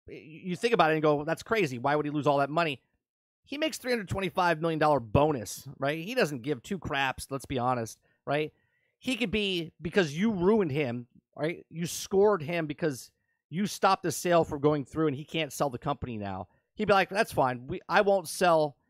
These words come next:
and instead, I'm not gonna have it on your platform anymore. And it'll only be on Xbox. It'll be on PlayStation or, uh, uh, Nintendo Switch and P C type of stuff." You, you know what I'm saying?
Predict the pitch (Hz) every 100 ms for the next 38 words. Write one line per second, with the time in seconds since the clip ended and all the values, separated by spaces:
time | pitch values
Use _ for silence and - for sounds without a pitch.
0 | _ 151 156 156 - - 190 147 165 165
1 | - 151 120 143 139 131 135 131 127 123
2 | - - 117 110 113 107 104 101 101 98
3 | - _ 139 139 147 160 151 156 143 139
4 | - 143 135 - 113 143 135 - 143 139
5 | - 139 131 - 127 120 113 - 123 110
6 | 101 - _ 127 120 147 139 - 131 139
7 | 127 123 107 - 107 - 107 87 - _
8 | - 117 110 - 104 85 - 220 196 254
9 | 277 214 254 269 269